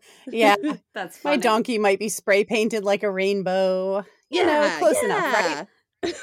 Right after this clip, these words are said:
Speaker 3: <laughs> Exactly.
Speaker 1: Yeah.
Speaker 3: We just do the best we
Speaker 1: It
Speaker 3: can.
Speaker 1: just, yeah, it just makes funny sounds. Ignore that. Um, <laughs> so
Speaker 3: <laughs>
Speaker 1: it's no problem. But with the, the divorce rate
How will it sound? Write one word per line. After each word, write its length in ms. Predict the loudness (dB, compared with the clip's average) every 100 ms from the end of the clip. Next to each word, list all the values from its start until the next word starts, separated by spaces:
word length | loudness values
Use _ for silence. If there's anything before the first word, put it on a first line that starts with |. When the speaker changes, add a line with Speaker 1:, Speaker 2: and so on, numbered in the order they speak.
| -16 -18 -20 -18 -16 -10
Speaker 3:
<laughs> 200 | -8 -8
Exactly. 540 | -10 -14 -14 -10 0
Speaker 1:
Yeah. 220 | 4 4
Speaker 3:
We 40 | 2
just 100 | -4
do 80 | -6
the 80 | -4
best 200 | -4 -4
we 100 | -4
Speaker 1:
It 20 |
Speaker 3:
can. 220 | 0 0
Speaker 1:
just, 260 | 2 0 -2 _ _ _ _ _ _ _
yeah, 200 | 0 0 -2
it 140 | -2
just 180 | 0 2
makes 240 | 0 0
funny 280 | 0 0 0
sounds. 420 | -2 -4 -4 -4
Ignore 300 | -4 -2 -2
that. 280 | 0 -2 -4 _ _ -8
Um, 400 | -2 0 2 0
<laughs> 460 | -2 0 6 6 6
so 640 | 4 4 6 6 4 2 -6 -6 -10
Speaker 3:
<laughs> 300 | -8 -12 -10
Speaker 1:
it's 300 | -16 -12 -6
no 160 | -4 0
problem. 560 | 2 2 0 -4 -6 -12 _ _ _ _ _ _ _ _ -14
But 340 | -2 2 2
with 200 | 0 -4
the, 320 | -4 -4 -4 -4
the 120 | -4
divorce 480 | -4 -4 -4 -4 -4
rate 340 | -4 -2 -4